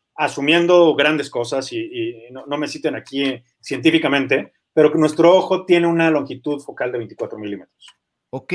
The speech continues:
Speaker 2: fíjate, me acaba de sacar de un error porque yo siempre había jurado que veíamos en cincuenta.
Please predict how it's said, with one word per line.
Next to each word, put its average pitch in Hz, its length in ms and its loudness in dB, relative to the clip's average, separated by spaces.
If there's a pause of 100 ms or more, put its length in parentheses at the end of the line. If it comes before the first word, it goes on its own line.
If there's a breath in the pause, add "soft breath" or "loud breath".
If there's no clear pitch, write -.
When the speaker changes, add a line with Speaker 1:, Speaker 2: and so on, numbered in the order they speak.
Speaker 2:
fíjate, 220 320 2
me 165 60 4
acaba 190 140 4
de 233 60 4
sacar 190 200 4
de 202 60 6
un 208 100 4
error 180 400 4
porque 151 320 0
yo 208 140 4
siempre 226 340 0
había 214 120 6
jurado 190 360 2
que 160 80 -6
veíamos 165 420 -2
en 139 120 -6
cincuenta. 156 800 -4